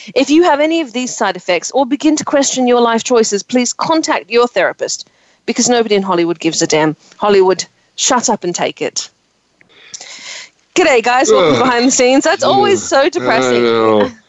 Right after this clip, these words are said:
Speaker 2: And at some point, you're gonna figure out what a pair of Japanese rain goggles means. I mean, oh, God, that was a weird day.
Speaker 1: I really wanna know what that <laughs> means now.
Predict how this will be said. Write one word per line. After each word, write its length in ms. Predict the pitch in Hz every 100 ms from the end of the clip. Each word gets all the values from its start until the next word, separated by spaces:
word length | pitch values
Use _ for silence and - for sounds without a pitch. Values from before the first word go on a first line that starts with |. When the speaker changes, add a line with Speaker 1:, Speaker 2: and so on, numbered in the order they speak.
| _ _ -
Speaker 2:
And 100 | 135
at 120 | 135
some 200 | 196 208
point, 220 | - 156
you're 100 | 131 127
gonna 180 | 120
figure 260 | 135 120 117
out 80 | 107
what 100 | 104
a 40 |
pair 180 | 95 117
of 120 | 101
Japanese 520 | 85 110 104 101 87 85
rain 360 | 87 90 101
goggles 440 | 107 110 110 113 110
means. 540 | 117 120 123 123 - _ 90
I 20 |
mean, 200 | 90 82
oh, 340 | 92 90 85 67
God, 280 | 64 64
that 120 | 58 67
was 140 | 55
a 60 | 57
weird 240 | - -
day. 240 | - - - - - - - -
Speaker 1:
I 580 | 233 240 247 247 254 208
really 300 | 220 254 269
wanna 220 | 269 285
know 120 | 294 311
what 100 | -
that 340 | 311 302 381 -
<laughs> 160 | -
means 200 | 359 -
now. 440 | 254 233 202 185